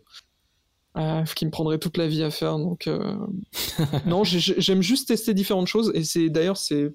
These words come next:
Speaker 1: pour ça que je fais beaucoup de game jam aussi. C'est juste pour le plaisir de tester les idées, de prendre le
Speaker 2: Ah
Speaker 1: temps
Speaker 2: oui.
Speaker 1: et se dire, « OK, bah, cette fois-ci, je vais en profiter pour tester ça. » Et par exemple, À la fenêtre, le, le jeu,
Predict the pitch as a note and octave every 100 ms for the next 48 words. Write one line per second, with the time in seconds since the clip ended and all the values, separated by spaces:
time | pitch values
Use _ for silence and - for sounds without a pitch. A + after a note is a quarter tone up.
0 | - - - E3+ - D#3+ D3+ D#3 D#3 D#3+
1 | D#3 E3 D#3+ D#3+ A3+ A3 - - _ _
2 | - D#3 D3+ - D#3+ D3 G3 - E3+ E3
3 | E3+ E3+ F3 E3 D#3+ D#3+ - D#3 D3+ D3
4 | D3+ - _ - D#3 D3+ - E3 E3 B2
5 | - E3+ D#3 - - - - E3 D3+ G3+
6 | F#3 E3+ F#3+ F#3 D#3+ - - - D#3 -
7 | D#3+ - D3 - E3 - - - - D#3+
8 | D3 D3+ G3+ G#3+ E3 - - F#3 G3 -
9 | - D#3 D3+ D3 D#3 - E3+ E3 E3+